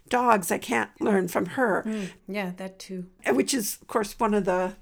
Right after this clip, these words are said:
Speaker 1: exciting things, because coming up, we've got, uh, a great opportunity to learn from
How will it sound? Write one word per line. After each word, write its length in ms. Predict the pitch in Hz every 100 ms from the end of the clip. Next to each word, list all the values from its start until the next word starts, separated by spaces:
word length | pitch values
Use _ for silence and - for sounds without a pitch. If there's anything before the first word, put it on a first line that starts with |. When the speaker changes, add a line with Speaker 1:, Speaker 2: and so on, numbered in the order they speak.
| -
Speaker 1:
exciting 640 | 214 - 302 339 320 202
things, 320 | - - 196
because 480 | - - - 208 196
coming 380 | - - 214 196
up, 260 | 240 - - - - -
we've 240 | 226 202 -
got, 420 | 208 190 - - -
uh, 240 | - 190 -
a 60 | -
great 540 | - 196 226 277 - - -
opportunity 920 | 202 190 196 - 214 190 160 139 - - - _
to 100 | 262
learn 380 | 214 202 190 202
from 600 | - 190 185 180 170